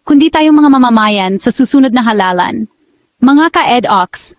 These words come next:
pabor ka ba sa desisyon na konstitusyonal ang R A twelve two three two? Ilagay sa comment ang sagot mo at dahilan mo.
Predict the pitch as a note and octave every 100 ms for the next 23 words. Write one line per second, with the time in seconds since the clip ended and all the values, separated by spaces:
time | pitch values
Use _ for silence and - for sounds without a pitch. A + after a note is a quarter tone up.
0 | _ - C#4+ D4+ D#4+ E4 A3 G3+ G#3+ G#3+
1 | A3 - A3+ A3+ G#3 G#3 - A3 - A#3
2 | B3 - G#3 F#3+ F#3+ F#3+ A3+ B3+ B3 -
3 | A3+ A3+ - C4 B3+ - G#3+ A3+ - G3+
4 | F#3+ F3+ _ - G3+ _ - C#4+ D4 D4
5 | D4+ D4+ - C#4 D#4 F4 D#4+ D4 B3+ C#4
6 | G#3+ F#3 F#3 _ - A#3+ G#3+ A3+ G#3+ F#3+
7 | F3+ - G3+